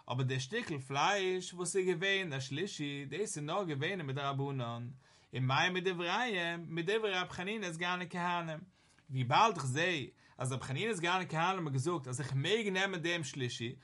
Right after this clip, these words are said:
aber es gewähnt der Schlischi der Rabunan, mag ich es verbrennen zusammen mit der Rischen, der Rischen der Reise, sehe ich doch von dem, dass ich mir Ramayas Reihe und sagen, ja, was, als ich mag es verbrennen.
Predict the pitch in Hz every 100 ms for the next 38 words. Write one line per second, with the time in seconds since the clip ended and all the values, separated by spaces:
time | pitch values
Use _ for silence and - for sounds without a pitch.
0 | - - 156 175 156 160 185 220 190 135
1 | 165 226 254 214 185 175 170 160 131 117
2 | 107 110 - - - - 135 202 240 196
3 | 202 202 165 165 214 214 151 156 165 202
4 | 185 139 151 170 214 - 160 135 131 -
5 | - 147 202 208 185 160 143 120 110 -
6 | 120 147 - _ _ 139 135 214 233 -
7 | 180 185 180 233 247 208 196 - 160 247
8 | 247 220 214 208 202 202 220 220 190 196
9 | 220 269 220 180 185 240 214 196 208 240
10 | 214 - - - 185 208 190 214 233 220
11 | - 202 214 202 185 170